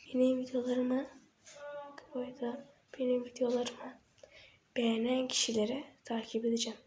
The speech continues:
Ama üç kişi. Üç kişi. Bunlar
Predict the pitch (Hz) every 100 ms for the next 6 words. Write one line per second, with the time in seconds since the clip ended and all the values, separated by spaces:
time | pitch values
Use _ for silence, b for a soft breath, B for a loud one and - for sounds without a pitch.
0 | - - 262 294 - - - - - -
1 | _ _ _ _ _ _ _ - - -
2 | - - - - - _ _ _ _ -
3 | _ - b b b b b b _ -
4 | - - 254 277 - -